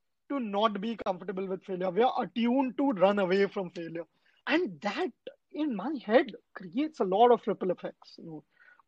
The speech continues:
I, I see when it comes to our education system,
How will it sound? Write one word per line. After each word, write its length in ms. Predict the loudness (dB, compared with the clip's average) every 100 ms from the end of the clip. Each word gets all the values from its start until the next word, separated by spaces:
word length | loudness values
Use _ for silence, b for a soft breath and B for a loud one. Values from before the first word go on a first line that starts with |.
| _ _ 4
I, 160 | 6 4
I 200 | 0 -2 -4 _
see 400 | -4 -2 -4 -6 -8
when 200 | -6 -4
it 120 | -6
comes 240 | -8 -8 -2
to 80 | -2
our 160 | 0
education 500 | -4 -6 -8 -8 -12
system, 320 | -12 -10 -10